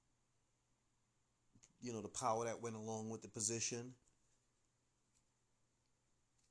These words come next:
Because, you know, when people have power and, and prestige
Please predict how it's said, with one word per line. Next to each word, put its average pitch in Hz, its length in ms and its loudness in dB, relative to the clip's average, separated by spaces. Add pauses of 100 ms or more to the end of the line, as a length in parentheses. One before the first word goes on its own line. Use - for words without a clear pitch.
Because, 110 360 -2
you 147 60 -2
know, 127 120 0
when 107 140 0
people 135 320 0
have 117 240 2
power 110 480 4
and, 101 400 -4
and 95 400 -8
prestige 107 680 2